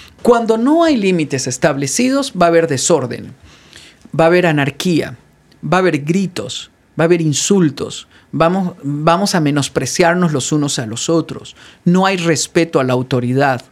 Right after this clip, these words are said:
En, en esa casa, eh, cualquiera hace lo que quiere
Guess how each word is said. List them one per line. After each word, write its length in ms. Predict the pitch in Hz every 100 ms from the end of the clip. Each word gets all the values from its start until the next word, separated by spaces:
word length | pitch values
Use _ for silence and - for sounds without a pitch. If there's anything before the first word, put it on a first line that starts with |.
| _ - - -
En, 360 | 135 131 139 -
en 200 | 165 165
esa 260 | 202 170 131
casa, 600 | 185 208 233 254 247 247 -
eh, 460 | 135 127 127 117 -
cualquiera 540 | 156 135 185 185 151
hace 240 | 180 190 160
lo 160 | 127
que 140 | - 123
quiere 520 | - 170 131 98